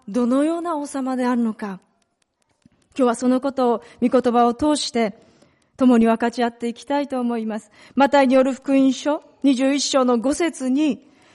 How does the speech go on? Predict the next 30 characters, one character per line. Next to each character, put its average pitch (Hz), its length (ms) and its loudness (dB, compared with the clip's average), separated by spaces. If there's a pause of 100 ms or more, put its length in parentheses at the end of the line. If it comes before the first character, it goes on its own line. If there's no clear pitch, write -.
(140)
こ 277 120 2
の 269 100 4
方 269 240 -2
が 247 100 0
ど 240 200 0
の 285 180 2
よ 349 140 0
う - 20 -2
な 320 200 2
王 285 120 2
様 285 260 0
で 269 220 -2
あ 277 100 0
る 254 140 -4
か 254 340 -4 (1000)
記 233 240 -6
さ 233 160 -4
れ 220 160 -2
て 285 320 -4
あ 220 80 -6
り 214 120 -4
ま 214 140 -2
す。 - 160 -18
二 240 140 0
十 233 160 -2
一 240 40 -4
章 226 220 -4
の 226 140 -2
五 254 100 -2
節。 262 420 -4